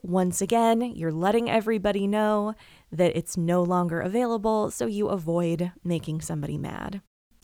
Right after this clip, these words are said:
Now, here's the thing that can happen that can be a little crappy. If you send it out to multiple places,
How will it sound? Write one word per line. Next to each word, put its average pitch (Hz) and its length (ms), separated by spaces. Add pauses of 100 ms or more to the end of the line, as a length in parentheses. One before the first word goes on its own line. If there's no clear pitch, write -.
(400)
Now, 254 100
here's 330 280
the - 100
thing 226 220
that 190 140
can 180 100
happen 165 560 (340)
that - 200
can 269 320
be 214 100
a 202 60
little 151 180
crappy. - 540 (380)
If 170 140
you 170 60
send 302 260
it 294 80
out 247 160
to 214 100
multiple 185 300
places, 156 600